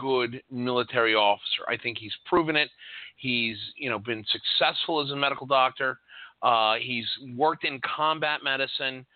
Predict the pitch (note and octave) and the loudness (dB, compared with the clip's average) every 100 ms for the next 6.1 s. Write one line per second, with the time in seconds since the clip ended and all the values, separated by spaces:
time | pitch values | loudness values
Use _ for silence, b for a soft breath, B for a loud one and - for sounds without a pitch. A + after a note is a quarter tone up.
0 | B B B - B2+ A#2 A#2 A#2+ B2 A#2 | B B B 0 4 6 4 2 -4 -2
1 | B2 C3+ C#3+ D3 C#3+ C#3+ C#3 _ C#3 C3+ | 0 2 4 4 2 -2 -12 _ -4 -2
2 | A#2+ A2 - C3 B2+ B2+ A#2+ A#2+ A#2 A2+ | -2 -4 0 2 2 -2 -4 0 0 -2
3 | A2 G2+ _ - - B2+ A2+ A2 G#2 - | -4 -10 _ -12 0 2 4 4 2 0
4 | D#3 D3 C#3+ B2+ A#2 A2 C3+ C#3 C#3+ C3+ | 0 -2 -8 -10 -12 -6 -4 -4 -4 -8
5 | A#2 G#2 - F3 E3+ D3 C#3 C3 C3+ C3+ | -10 -12 -10 -10 0 2 2 0 -6 -8
6 | C3 | -10